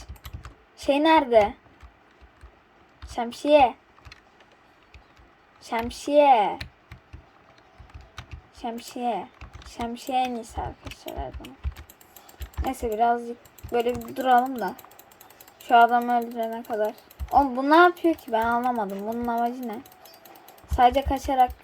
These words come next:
iş mi olur? Neyse öleyim de bari. Adama can verelim. Aa başkası öldürdü. Aa, ben şunu bir öldüreyim.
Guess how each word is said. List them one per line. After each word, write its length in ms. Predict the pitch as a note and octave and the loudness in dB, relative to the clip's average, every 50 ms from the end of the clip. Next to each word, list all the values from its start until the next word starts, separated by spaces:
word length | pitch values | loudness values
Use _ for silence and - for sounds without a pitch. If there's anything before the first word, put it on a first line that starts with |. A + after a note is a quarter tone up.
| - - - - - - - - - - - | -18 -12 -12 -12 -12 -12 -14 -10 -10 -12 -10
iş 260 | B3+ B3 - - - | -10 -14 -14 -14 -14
mi 60 | A#3 | -12
olur? 220 | G#3+ G3+ G3 G3+ A#3+ - - - - - - - - - - - - - - - - - - - - - _ - _ - - - _ _ - - - - - - - _ - - - - | -10 -10 -10 -12 -14 -16 -20 -20 -20 -20 -20 -20 -20 -20 -20 -18 -20 -20 -20 -20 -20 -20 -20 -20 -20 -20 _ -20 _ -20 -20 -20 _ _ -20 -20 -20 -20 -20 -20 -20 _ -16 -16 -14 -10
Neyse 280 | - A#3 B3+ B3 - A#3 | -6 -6 -6 -4 -4 -4
öleyim 440 | - F#3+ G#3+ G#3 A3+ A#3+ A#3+ B3 A#3 | -2 -2 -4 -4 -6 -8 -8 -8 -8
de 120 | G#3+ G#3 | -8 -8
bari. 200 | G3+ G3 G3 F#3+ - B3+ - - - - - - | -8 -6 -6 -6 -6 -6 -12 -18 -20 -18 -14 -10
Adama 440 | G#3 G#3+ A3+ A3+ A3+ A#3 A3+ - - - - - - _ _ _ - - - | -8 -6 -6 -6 -6 -8 -10 -10 -12 -14 -18 -20 -20 _ _ _ -20 -20 -12
can 200 | - A3+ G#3+ G#3+ G#3 | -10 -8 -8 -8 -10
verelim. 320 | G3 F#3+ F#3+ F#3 F#3 B3 - _ _ - | -10 -12 -12 -14 -16 -18 -20 _ _ 2
Aa 160 | A3+ B3+ C4 | 2 4 6
başkası 540 | C4+ A#3+ B3 - - - B3+ B3+ - - D#4 | 6 4 4 2 -6 -12 -12 -6 0 2 2
öldürdü. 520 | D4+ C#4 A#3 A3 B3+ A#3+ - - - A#3+ - - - _ _ _ _ _ _ _ _ _ _ _ - - _ - - - - - _ - - | 2 2 0 -6 -10 -12 -12 -12 -12 -14 -14 -14 -20 _ _ _ _ _ _ _ _ _ _ _ -20 -20 _ -20 -20 -20 -20 -20 _ -14 -6
Aa, 140 | - A#3+ B3+ | -2 6 6
ben 140 | C4+ C4 C#4+ | 8 8 6
şunu 320 | C#4+ - - C#4 C#4+ C#4 | 2 -2 -6 -6 0 2
bir 60 | D4 | 2
öldüreyim. 480 | C#4 C4 B3+ A#3+ B3 B3 B3+ C4 B3 | 4 2 2 -4 -8 -10 -10 -12 -12